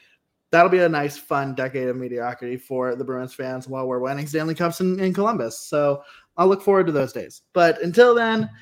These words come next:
um, the Blue Jackets are on a seven-game losing streak, uh, which doesn't feel as dramatic because in three of those games they've picked up a point. But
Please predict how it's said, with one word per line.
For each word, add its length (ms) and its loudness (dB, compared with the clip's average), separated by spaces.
um, 260 0
the 60 -4
Blue 220 -4
Jackets 480 -2
are 420 4
on 300 -4
a 120 -4
seven-game 420 -6
losing 240 -14
streak, 280 -18
uh, 280 0
which 280 -4
doesn't 300 -2
feel 320 0
as 260 0
dramatic 460 -4
because 520 -4
in 280 -6
three 160 -4
of 80 -2
those 180 -4
games 320 -8
they've 180 -6
picked 160 -8
up 100 -10
a 60 -18
point. 400 -12
But 240 -8